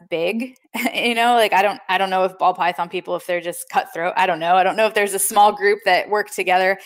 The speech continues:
I don't know, but with blood pythons, we really, really are out looking, we're looking out for the animal and the success of the breed. And, and it really seems like we all come together to, to make that happen and, and also kind of check other people.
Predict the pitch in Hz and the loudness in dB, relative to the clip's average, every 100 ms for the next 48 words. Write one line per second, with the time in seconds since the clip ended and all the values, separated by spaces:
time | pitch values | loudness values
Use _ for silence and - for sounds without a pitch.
0 | - _ _ 226 220 190 196 196 190 202 | -20 _ _ 2 2 0 0 0 0 0
1 | 220 226 214 185 - 190 185 180 - _ | 0 0 0 -2 -2 -6 -6 -12 -20 _
2 | _ 196 190 214 226 226 208 190 196 190 | _ -8 -2 2 4 4 2 0 0 0
3 | - 185 175 185 - - 196 190 - 196 | 2 2 2 0 -2 -8 -10 -10 -8 -12
4 | 185 180 _ 202 214 254 - 233 208 - | -12 -16 _ -4 0 0 0 -2 -2 -2
5 | 175 - 190 202 220 220 208 - 190 175 | -8 -6 -4 -2 -2 -4 -6 -6 -6 -6
6 | - 180 180 180 208 170 156 180 185 208 | -10 -6 -4 -2 -6 -10 -10 -6 -4 -4
7 | 233 _ _ _ 190 180 170 165 - 190 | -6 _ _ _ 0 0 0 -4 -6 -4
8 | 185 202 202 190 185 180 175 175 180 175 | -2 0 0 -2 -6 -6 -6 -2 0 0
9 | - 185 180 196 175 170 185 180 - - | 0 -6 -6 -6 0 0 0 -2 -6 -8
10 | 175 180 170 160 175 - - 160 202 214 | -8 -8 -10 -4 -4 -4 -4 -4 -4 -6
11 | 233 _ _ _ _ 190 185 175 170 196 | -8 _ _ _ _ -4 0 2 0 2
12 | 254 302 349 254 208 - - 202 - 185 | 2 0 0 0 0 -2 0 -2 0 0
13 | 214 226 262 233 269 277 | 2 0 -4 -2 0 0